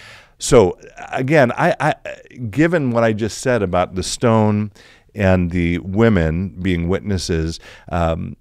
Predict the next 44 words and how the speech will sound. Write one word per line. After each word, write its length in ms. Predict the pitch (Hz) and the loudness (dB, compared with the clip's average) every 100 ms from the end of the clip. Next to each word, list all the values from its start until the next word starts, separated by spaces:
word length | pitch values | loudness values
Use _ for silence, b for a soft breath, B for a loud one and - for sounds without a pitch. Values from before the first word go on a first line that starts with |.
| _ | _
it 140 | 104 98 | -6 -4
strikes 380 | - 135 127 127 | 2 2 2 -2
me 100 | 104 | -2
that 140 | 98 | -2
maybe 720 | 101 104 123 143 127 110 - - - - | -2 0 0 2 2 0 -2 -10 -20 -20
you, 380 | 80 92 107 117 | -12 0 4 4
for 200 | 110 95 | 2 -2
example, 440 | 87 87 85 82 95 | -2 -2 -2 0 -2
are 120 | 95 | 0
not 200 | 101 113 | 0 0
even 300 | 107 95 87 | -2 -2 -6
sure 380 | - 123 113 98 | -6 -2 0 0
of 120 | 87 | 0
what 220 | 95 - | -2 -2
questions 640 | - 110 - - 92 82 | -6 -6 -4 -8 -10 -6
you 140 | 92 85 | -6 -8
have 600 | - 117 120 107 87 80 | -8 -6 -2 0 -2 -4
about 380 | 78 80 76 | -2 -2 -4
this 220 | 82 80 87 | -8 -8 -6
event. 380 | 80 78 76 B B B - | -6 -6 -10 B B B -2
But 120 | 101 | 2
I 60 | 104 | 4
want 140 | 110 | 4
to 40 | 113 | 2
be 100 | 110 | 2
very 240 | 123 135 | 4 2
clear 240 | - 143 | 2 -2
about 260 | 107 80 78 | 0 -2 -6
this. 220 | 80 78 | -10 -10
If 340 | 107 110 123 - | -4 -4 -4 -4
there 240 | 117 110 | -4 -2
are 320 | 104 113 117 | 0 2 0
questions 800 | 113 - 123 117 - 92 73 73 B B B | -2 -6 -4 -4 -6 -10 -8 -12 B B B
or 240 | - 95 - - | -2 0 -2 -4
unresolved 720 | 117 143 127 117 104 95 - | -2 0 0 0 0 -2 -2
tensions 580 | - 131 131 - 98 85 | 0 0 -4 -4 -4 -4
in 100 | 87 | -4
your 160 | 85 82 | -2 -2
mind 540 | 90 95 92 78 76 B B B | 0 0 0 -4 -8 B B B
about 560 | 92 90 98 107 113 107 | -6 0 2 4 2 -2
the 340 | 101 98 98 | -2 -2 -2
events 460 | 92 92 101 - - | -2 -2 -2 -6 -8
of 400 | 98 90 82 - | -4 -2 -4 -8
Easter, 600 | 101 101 - 85 76 | -4 -4 -4 -6 -4